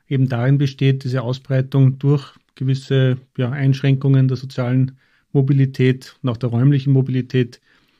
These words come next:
äh, zu, zu beschränken. Und das hat man schon systematisch angewandt in der zweiten Hälfte des dreizehnten Jahrhunderts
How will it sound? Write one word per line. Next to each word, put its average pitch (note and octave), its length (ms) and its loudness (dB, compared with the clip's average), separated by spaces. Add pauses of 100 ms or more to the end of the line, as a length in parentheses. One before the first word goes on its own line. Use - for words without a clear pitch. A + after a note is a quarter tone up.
(300)
äh, A#2+ 180 -2
zu, B2+ 320 0
zu C3 160 -8
beschränken. A#2 680 -4 (340)
Und C3+ 120 -4
das B2+ 100 -4
hat C3+ 140 -2
man C#3 360 4
schon - 180 -4
systematisch C3+ 580 -2
angewandt D3+ 560 0
in C#3+ 60 0
der C3 100 0
zweiten C3 320 -4
Hälfte C3+ 300 0
des C3+ 100 0
dreizehnten C3 480 -4
Jahrhunderts E3 580 0